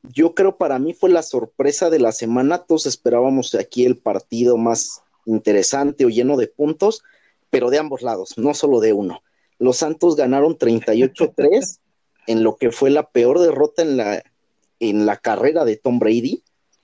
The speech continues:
Nunca había perdido por más de treinta y un puntos después de haber perdido con los Bills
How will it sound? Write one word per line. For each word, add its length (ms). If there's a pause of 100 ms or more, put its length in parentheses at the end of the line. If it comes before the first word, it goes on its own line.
(260)
Nunca 300
había 160
perdido 460
por 140
más 260
de 100
treinta 380
y 100
un 100
puntos 520
después 340
de 80
haber 200
perdido 460
con 180
los 200
Bills 360